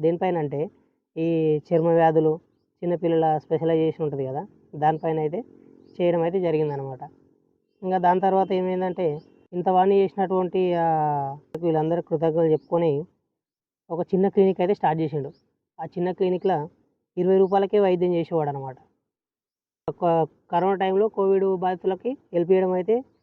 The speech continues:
చేసిన అనమాట. ఆ తర్వాత ఇక ప్రభుత్వ ఆసుపత్రిలో ఉద్యోగం గిట్ట ఇచ్చిరనమాట. అక్కడ ప్రైవేట్ ఆసుపత్రి గిట్ట ఒకటి ఏర్పాటు చేసుకున్నాడు అనమాట ఇక ఇతను.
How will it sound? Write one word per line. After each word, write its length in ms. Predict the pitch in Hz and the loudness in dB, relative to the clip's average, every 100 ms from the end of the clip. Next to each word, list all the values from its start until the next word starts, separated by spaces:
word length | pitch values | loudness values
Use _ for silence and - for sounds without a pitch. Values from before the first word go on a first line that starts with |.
| _ _ | _ _
చేసిన 220 | 196 - 185 | -2 2 2
అనమాట. 300 | 160 143 151 233 _ _ _ _ _ _ _ _ _ | 2 0 -2 -6 _ _ _ _ _ _ _ _ _
ఆ 40 | 185 | -4
తర్వాత 580 | 180 170 175 208 170 185 _ _ _ _ _ - | 0 2 2 2 0 -2 _ _ _ _ _ -4
ఇక 160 | 190 185 | 2 2
ప్రభుత్వ 460 | - 180 190 196 | 4 4 4 6
ఆసుపత్రిలో 500 | 185 - 196 185 180 | 4 4 2 4 2
ఉద్యోగం 360 | 165 180 190 185 | 2 2 2 2
గిట్ట 120 | 185 | 0
ఇచ్చిరనమాట. 520 | 160 165 151 143 135 156 - _ _ _ _ 175 | 0 0 0 -2 -4 -10 -12 _ _ _ _ -2
అక్కడ 220 | 185 170 | 0 2
ప్రైవేట్ 300 | 170 185 190 | 4 4 4
ఆసుపత్రి 440 | 190 - 175 185 185 180 175 170 | 2 0 -2 2 2 2 2 0
గిట్ట 200 | 170 175 | 0 0
ఒకటి 400 | 226 180 185 180 | -2 -2 -2 -2
ఏర్పాటు 280 | 175 185 170 | -2 -2 0
చేసుకున్నాడు 380 | 170 - 156 147 | -2 -2 -4 -4
అనమాట 180 | 143 | -6
ఇక 100 | 143 | -4
ఇతను. 300 | 147 131 139 | -4 -4 -10